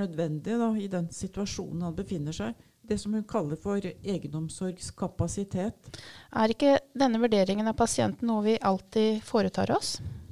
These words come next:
Speaker 1: Jo, det bør det jo være, men jeg synes akkurat det at Orem retter oppmerksomheten mot at egenomsorgskapasiteten handler både om å vurdere kognitive ressurser som evne, vilje, kunnskap og motivasjon til å klare å utføre handlinger,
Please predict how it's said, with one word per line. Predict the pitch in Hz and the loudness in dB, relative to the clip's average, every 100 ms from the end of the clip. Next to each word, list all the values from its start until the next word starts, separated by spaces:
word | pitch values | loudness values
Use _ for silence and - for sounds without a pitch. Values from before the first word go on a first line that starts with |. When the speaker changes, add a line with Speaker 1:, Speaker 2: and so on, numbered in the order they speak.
| 208 | -8
Speaker 1:
Jo, | 214 294 320 302 | -4 -4 -6 -10
det | 214 190 | -8 -4
bør | 180 151 | -2 0
det | 220 | 0
jo | 262 | 2
være, | 277 160 196 247 - | 2 2 2 -2 -6
men | 220 214 | -4 -2
jeg | 233 | 0
synes | 247 233 | -2 -2
akkurat | 185 - 247 247 | -4 -2 -4 -2
det | 214 | -4
at | 220 | -4
Orem | 175 160 185 220 | -8 -4 -2 0
retter | 226 - 202 220 | 0 -2 -2 -4
oppmerksomheten | - 175 160 - - 185 190 - 220 | -2 -2 -2 -6 -6 -4 -4 -4 -6
mot | 190 185 214 | -6 -4 -4
at | - - | -6 -10
egenomsorgskapasiteten | 208 143 147 180 175 - 196 185 - - 220 214 202 226 - 175 - 220 220 | -6 -6 -4 -4 -4 -4 -4 -6 -6 -8 -4 -2 -2 -4 -2 -4 -2 -4 -2
handler | 208 156 143 185 202 | -2 -2 -4 -4 -2
både | 196 160 | -2 0
om | 170 | -2
å | 175 | 0
vurdere | 202 185 175 190 196 - | -2 0 -2 -2 -4 -6
kognitive | 165 147 165 175 196 180 196 | -6 -4 -6 -6 -6 -4 -6
ressurser | - 202 196 - 277 302 | -6 -8 -8 -6 -6 -6
som | - 208 202 - - - - | -4 -4 -4 -10 -20 -20 -8
evne, | - 208 165 156 175 | 2 2 2 -4 -2
vilje, | 180 180 135 165 - | -2 -4 -4 -6 -4
kunnskap | 202 170 - 165 170 170 | -4 -4 -4 -2 -2 -4
og | 175 | -8
motivasjon | 175 180 196 - 185 170 185 202 - - - - - | -6 -4 -4 -4 -6 -4 -2 -4 -8 -20 -20 -14 -8
til | 180 | -6
å | 190 | -4
klare | 202 180 156 185 | 0 2 2 0
å | 165 156 | -6 -8
utføre | - 180 180 | -8 -4 -2
handlinger, | 175 170 185 214 285 | -2 -4 -4 -2 -4